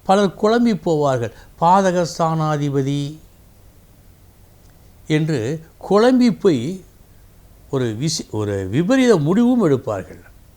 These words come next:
இல்லை, எது உண்மை என்று சொன்னால், பதினோராம் இடம் சரத்துக்கு, ஸ்திரத்துக்கு ஒன்பது, உபயத்துக்கு ஏழு, பாதகஸ்தானங்கள் என்றாலும் அந்த பாதகஸ்தானம் மட்டுமே தீங்கு செய்யுமே தவிர,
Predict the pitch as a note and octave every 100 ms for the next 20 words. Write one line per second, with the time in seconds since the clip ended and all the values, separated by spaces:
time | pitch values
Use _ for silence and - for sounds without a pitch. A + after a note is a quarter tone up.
0 | _ - - B2+ G2+ F2+ E2+ - - -
1 | - - - G#2+ A#2+ E3+ B3 G#3 F3 F3+
2 | C#3+ B2 G#2+ G#2 F#2 F#2 - - - -
3 | - - - - - - - - - -
4 | - - - D#3+ A#3 A#3 A3+ G#3+ G#3 G#3
5 | G3+ A3+ A3+ G#3+ - - - - - -
6 | - F3+ F#3 - F3 - G#3 F#3 - F3
7 | F#3 - F3 - F3 D#3 F3 F3 G3 D3+
8 | D3+ F3+ E3 D#3+ C#3+ D3+ C#3+ E3+ F#3+ F3+
9 | - C#3+ F3+ F3 E3+ D#3+ D#3+ D#3+ D#3 D#3
10 | D3+ C#3+ C3 B2+ A#2+ A#2 A2+ G2+ - -
11 | - - - - - - - - E3+ E3
12 | C#3+ - D#3+ G#3 A3 G#3+ G3+ F3+ - E3+
13 | F#3+ F#3+ F#3 C3+ C#3+ E3+ - - - A#3
14 | G#3+ A3 A3+ G#3 - G3+ G#3 G3+ - F#3
15 | F3+ F3 E3 D#3 D#3 D3+ D3